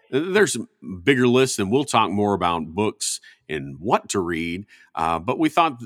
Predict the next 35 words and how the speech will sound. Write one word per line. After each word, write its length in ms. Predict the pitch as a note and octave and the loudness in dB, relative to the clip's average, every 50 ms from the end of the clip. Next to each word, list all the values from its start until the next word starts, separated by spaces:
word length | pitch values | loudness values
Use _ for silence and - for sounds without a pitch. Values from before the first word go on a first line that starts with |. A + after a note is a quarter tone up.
| - | -8
we 160 | A2+ A2+ B2 A#2+ | -2 2 2 2
wanted 320 | A#2+ B2 C3+ C3 B2 A2 | 4 4 2 2 2 0
to 60 | G#2+ | -2
give 180 | G2 A#2 A2+ G2+ | 0 -2 -2 -2
you 120 | F#2 F2 | -2 -6
something. 520 | - - - - A2+ F2+ D#2 - C#2 - - _ _ | -6 -4 -2 0 -2 -2 -2 -6 -12 -12 -12 _ _
So 200 | - - A#2+ G#2+ | -8 -2 0 2
there 180 | F#2 A#2+ C#3 D3 | 4 4 4 4
are 60 | A#2+ | 4
four 340 | - - - E3 F3 G#3 G3 | 0 -2 0 2 2 2 2
choices 680 | - - - E3 E3 E3+ D#3+ - - D#3+ D3+ C#3+ C3+ - - - - _ _ _ _ - | 2 2 2 2 2 2 0 2 2 2 2 2 -2 -6 -10 -14 -20 _ _ _ _ -4
that 200 | G2+ G2 - - | -2 -2 0 0
you 80 | D3 C#3 | 0 2
could 180 | - G#2 - | 2 0 0
start 320 | - - B2 A#2 A#2+ A#2 A2+ | 0 0 2 4 4 4 4
with. 260 | A#2+ A#2+ A#2+ A#2 - | 4 2 2 2 -2
If 160 | F2+ - - | -4 -2 0
you 60 | A#2 | 0
don't 200 | A#2 G#2+ F#2 F2 | 0 0 0 0
have 260 | F#2+ F#2 E2+ D#2+ C#2 _ - | -2 -2 -2 -4 -6 _ -4
any 200 | A#2 B2+ C#3 C3+ | -2 -2 -2 -2
place 360 | B2 - B2+ B2 B2+ A#2+ - | -2 -2 0 0 0 0 -2
at 80 | F#2+ F2 | -2 0
all 240 | F#2 G2+ A2 A#2 F#2+ | 0 2 2 0 -2
to 60 | E2 | -4
start, 500 | - - - A#2+ A#2 A#2+ B2 B2 - _ _ _ _ _ _ - - | -6 -4 0 2 2 2 2 0 -2 _ _ _ _ _ _ -20 -14
start 440 | - - - - G2 G#2 A2+ - - | -12 -8 -2 0 2 2 0 0 -2
there, 340 | E2+ D#2+ D#2+ D#2 D#2 D2+ - - - - _ _ _ - | 0 0 0 0 -2 -4 -6 -12 -20 -20 _ _ _ -12
um, 380 | - C2+ C#2+ C#2 C2+ C2 C2+ - _ | -10 -10 -8 -8 -10 -10 -12 -14 _
as 340 | F2 F2+ E2+ E2 E2 - - | -6 -6 -4 -4 -4 -6 -6
you 340 | F2+ F2+ E2+ E2+ E2+ D#2+ - _ _ _ _ _ _ | -8 -8 -8 -8 -10 -12 -14 _ _ _ _ _ _
take 180 | - D#3 D3+ - | -2 -2 -2 0
on 120 | E3 D#3+ | 0 -2
this 160 | D#3+ D3 B2 - | -2 -2 -2 -2
challenge 540 | D3 C#3+ - - - C2+ - - - - | -2 -2 -2 -2 -6 -10 -10 -12 -16 -18